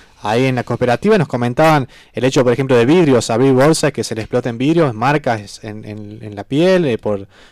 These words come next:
bueno, por estas cuestiones que tienen que ver con justamente poder ver, de, de separar, que es parte de un proceso más, eh, podemos decir, individual, pero también tiene que ver con responsabilidades, justamente esto de inversión a, a, hacia las cooperativas, hacia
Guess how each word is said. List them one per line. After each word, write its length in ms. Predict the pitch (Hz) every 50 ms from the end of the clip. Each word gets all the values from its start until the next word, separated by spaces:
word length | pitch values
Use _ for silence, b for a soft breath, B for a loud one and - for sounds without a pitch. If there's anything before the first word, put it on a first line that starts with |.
| b b -
bueno, 200 | 135 139 131 -
por 100 | - 117
estas 200 | 123 - 127 -
cuestiones 360 | - 120 110 - 139 139 127
que 60 | 117
tienen 180 | - 127 123 123
que 80 | -
ver 160 | 117 127 151 156
con 120 | 156 120
justamente 540 | - 147 - 135 127 139 160 165 175 151 - B B B B B B -
poder 340 | - 120 123 139 151 147
ver, 220 | 135 135 139 143 139
de, 160 | 143 135 127
de 140 | 131 117 107
separar, 400 | - - 117 - 131 143 165 170
que 140 | - 165 170
es 100 | 170 -
parte 380 | - - 151 165 170 170 -
de 80 | 170 151
un 60 | 135
proceso 560 | - 135 127 151 156 147 - 175 160 139 120
más, 320 | 123 127 135 143 135 - -
eh, 260 | - 110 107 107 107 _ _ _
podemos 220 | - - 120 127 123
decir, 160 | 120 - 135
individual, 580 | 127 123 127 135 143 156 170 175 170 180 196 185 B B B B B
pero 100 | - 175
también 240 | - 139 151 190 196
tiene 180 | 185 190 185 175
que 80 | 160
ver 120 | 160 175 175
con 120 | 170 143
responsabilidades, 680 | - 135 - - 131 127 - - 123 127 147 170 165 -
justamente 400 | 156 147 - 139 143 160 156 147
esto 180 | - 139 123
de 80 | 113 113
inversión 500 | 113 110 113 113 117 - - 151 160 175
a, 200 | 170 151 123 113
a, 160 | 101 110 107
hacia 280 | 107 - 110 - - 113
las 80 | -
cooperativas, 720 | - 113 - 113 113 110 - - 175 196 196 190 175 135 120
hacia 340 | 120 - 131 120 113 107